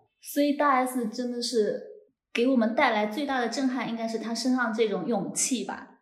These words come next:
首先我们进入婚姻本来就是需要一种勇气，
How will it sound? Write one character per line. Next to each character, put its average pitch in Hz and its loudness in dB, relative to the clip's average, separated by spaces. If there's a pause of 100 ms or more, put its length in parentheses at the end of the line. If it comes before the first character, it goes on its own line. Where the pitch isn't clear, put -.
(160)
首 254 2
先 330 4
我 240 4
们 277 2
进 349 0
入 247 4
婚 285 2
姻 285 0
本 202 -2
来 185 -4
就 269 -4
是 269 0
需 247 -6
要 247 -2
一 247 -2
种 226 -4
勇 208 0
气， - -10